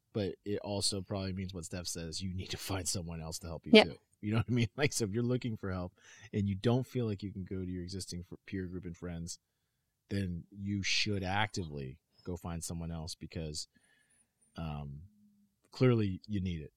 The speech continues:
Speaker 1: You know what I mean? Like, and it's, and it's a problem worth solving because, I don't know, when I, when I see people that are just, um, consumed, let's say just consumed by the problems of their
Speaker 2: Mm-hmm.
Speaker 1: life, and they do let it take over, it's a sad sight.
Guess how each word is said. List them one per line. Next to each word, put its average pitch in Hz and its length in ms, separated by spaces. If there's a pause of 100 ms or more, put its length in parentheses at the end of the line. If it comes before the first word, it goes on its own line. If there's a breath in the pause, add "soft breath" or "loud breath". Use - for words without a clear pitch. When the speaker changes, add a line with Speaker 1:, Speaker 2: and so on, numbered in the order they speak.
Speaker 1:
You 104 120
know 98 60
what 92 80
I - 20
mean? 90 240
Like, 80 160
and 80 400
it's, 82 120 (140)
and 101 160
it's 87 100
a 95 60
problem 127 320
worth 85 140
solving 76 420
because, 78 400 (2000)
I 104 140
don't 73 120
know, 69 260
when 107 140
I, 110 100
when 110 160
I 110 40
see 120 220
people 110 340
that 98 140
are 90 80
just, 82 260 (200)
um, 62 520 (680)
consumed, 104 840 (120)
let's - 140
say 82 100
just 62 200
consumed 87 600
by 76 160
the 67 100
problems 78 360
of 80 100
their - 100
Speaker 2:
Mm-hmm. - 160
Speaker 1:
life, 202 100 (640)
and 92 140
they 90 80
do 87 220
let 98 140
it - 80
take 95 280
over, 104 420 (840)
it's 95 140
a 92 40
sad 80 280
sight. 73 280